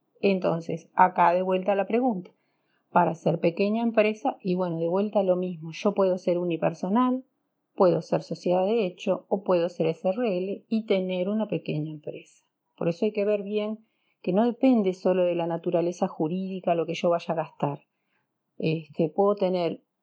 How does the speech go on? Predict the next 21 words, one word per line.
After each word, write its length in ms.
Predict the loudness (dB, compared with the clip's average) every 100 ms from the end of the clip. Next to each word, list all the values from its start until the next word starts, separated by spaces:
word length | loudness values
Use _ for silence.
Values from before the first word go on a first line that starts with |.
| _ _ _ -20
varios 800 | -6 2 4 4 2 -2 -8 -20 _
tipos 340 | 0 2 4 0
de 80 | -2
naturaleza 580 | -4 -4 -2 -4 -4
jurídica 560 | -4 -2 -2 -2 -2 -2
que 60 | -2
se 140 | -4
pueden 340 | 0 0 0
casar, 600 | -4 -6 -2 0 0 -2 -6
por 180 | -4
decirlo 360 | -2 -2 -2 0
de 60 | 0
alguna 240 | 0 -2
manera, 380 | -2 -2 -4 -6 _ _ _ _ _ 0
con 480 | 2 4 0 -8 _ _
diversos 800 | -2 0 4 2 0 -4 -6 -6 _ _
tipos 440 | -4 -4 0 2 2
de 260 | 0 -2 -4
tributación. 800 | -2 -2 -2 -8 -10 -10 -10 -12 _ _ _ _ _ _ _ _ _ _ _
Supongamos 640 | -8 -4 -2 2 2 2 -2
que 420 | -2 0 0 -4